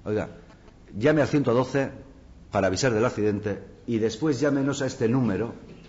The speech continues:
para que nosotros lo sepamos". También es verdad que cuando hay un accidente, el cien, del ciento doce también los medios,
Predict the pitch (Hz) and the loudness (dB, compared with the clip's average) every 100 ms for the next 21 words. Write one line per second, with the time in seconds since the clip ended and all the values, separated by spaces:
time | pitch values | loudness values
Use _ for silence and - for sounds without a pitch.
0 | - - - - 98 98 98 92 117 98 | -20 -20 -20 -10 -4 -2 -2 -6 -6 -4
1 | 101 98 85 85 82 80 71 - - - | -4 -4 -4 -8 -8 -10 -10 -16 -20 -6
2 | 92 101 107 76 92 104 104 92 101 101 | 0 2 2 0 0 2 2 2 0 -2
3 | - 87 101 101 95 95 90 85 82 101 | -4 -4 -2 0 0 -4 -6 -6 -4 -2
4 | 98 95 92 92 101 - - - - 71 | -2 -2 0 0 -2 -4 -16 -20 -14 -6
5 | 85 87 104 104 104 - | -4 0 2 2 0 -4